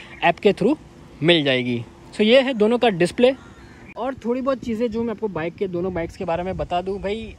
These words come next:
दोनों bikes जो है, अ, बॉडी में एकदम ही डिफरेंट है एक दूसरे से। So एमटी में जो है आपको काफ़ी ज़्यादा विंड ब्लास्ट लगेगी, because आपको जो है यहाँ पे किसी भी तरीके का विंड visor नहीं मिलता। So ये एक नेकेड sports, अ, bike है, एक naked sports bike बोलते हैं इसको।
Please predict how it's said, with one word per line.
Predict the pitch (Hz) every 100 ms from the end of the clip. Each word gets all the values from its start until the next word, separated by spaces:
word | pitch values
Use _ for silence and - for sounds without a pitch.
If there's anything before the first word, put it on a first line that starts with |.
| 170
दोनों | 185 208
bikes | 185 185 165
जो | 196
है, | 196
अ, | 190 170 -
बॉडी | 143 147 143 139 147 170
में | 180 170 -
एकदम | 147 165
ही | 170
डिफरेंट | 170 156 170
है | 165
एक | 156
दूसरे | 147 175
से। | - 226
So |
एमटी | 175 180 226
में | 262 254
जो | 220
है | 233
आपको | 196
काफ़ी | 226 - 160
ज़्यादा | 196 202
विंड | 190 170 170
ब्लास्ट | 175 175
लगेगी, | 170 180
because | 190 175 185
आपको | 180 196
जो | 185
है | 190
यहाँ | 175
पे | 180
किसी | 175 170
भी | 185
तरीके | 180 175 175 180
का | 180
विंड | 147 160
visor | 165 156 156 165
नहीं | 160
मिलता। | 156 151 147 170 - - - - - -
So | 233 233
ये | 254
एक | 247 240
नेकेड | 233 214 208 262 208
sports, | - - 214 220 - -
अ, | 175 170
bike | 165 180 202
है, | 196
एक | 185
naked | 175 165 196
sports | - 175 180
bike | 175 175
बोलते | 170 165 180
हैं |
इसको। | 170 - 190